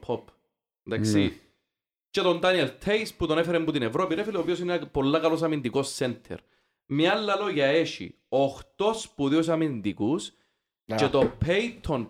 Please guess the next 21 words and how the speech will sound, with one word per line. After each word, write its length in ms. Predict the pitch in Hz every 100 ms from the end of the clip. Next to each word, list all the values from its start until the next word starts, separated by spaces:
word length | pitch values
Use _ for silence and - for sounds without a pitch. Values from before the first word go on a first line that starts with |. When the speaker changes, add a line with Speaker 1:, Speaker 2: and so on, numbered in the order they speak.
| -
Speaker 1:
Pritchard, 560 | - 160 160 - 175 - - _ _ _ _
ο 120 | 143
οποίος, 340 | 151 185 226 214
ρε 120 | 220
φίλε, 200 | 220 190
Peyton 360 | 202 190 190 147 -
Pritchard 440 | 202 202 214 220 _ _ _ _ _ _ _ _
έχει 280 | - 175 175
έναν 260 | 180 175 165
τρίλεπτον, 500 | 180 208 202 - 175
τετράλεπτον 680 | 139 - 160 165 - 135
κάθε 220 | 123 143 123 -
δυο 140 | 143
μάτς 260 | 120 185 202
που 80 | 175
θα 60 |
σου 100 | 147
βάλει 140 | 143 165
δώδεκα 260 | 180 185 175
συνεχόμενους 460 | 143 123 180 143
πόντους. 540 | - 101 90 80 -